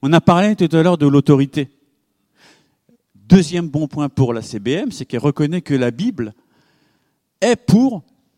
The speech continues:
l'Église, en tout cas, l'autorité souveraine concernant la foi. Bien qu'elle existe depuis des milliers d'années,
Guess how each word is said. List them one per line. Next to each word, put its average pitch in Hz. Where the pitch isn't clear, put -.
l'Église, 131
en 147
tout -
cas, 247
l'autorité 160
souveraine 202
concernant 170
la 170
foi. 147
Bien 269
qu'elle 233
existe 196
depuis 156
des 139
milliers 202
d'années, 151